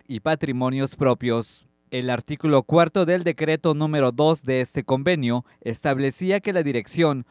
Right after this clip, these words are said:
orientación y administración del instituto estaría a cargo de la junta directiva y del director general.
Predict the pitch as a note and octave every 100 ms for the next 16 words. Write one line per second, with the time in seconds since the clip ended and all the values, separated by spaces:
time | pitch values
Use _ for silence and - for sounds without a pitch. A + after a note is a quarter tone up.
0 | _ - C3 C3+ A#2 C3 - D#3+ D#3 C#3+
1 | A#2+ B2+ B2+ - C3 - D#3+ D#3 C3+ F3
2 | - C3 G3+ F3 B2+ C3 _ _ - E3
3 | - E3 G3+ G3+ D#3 E3 E3 F3 D#3+ B2+
4 | A#2+ D#3+ D#3 E3+ C#3+ A#2 - E3+ C3+ C3
5 | _ _ C3 C3+ C#3 F3 F#3 - D3 C3
6 | C#3 C#3+ F3 E3+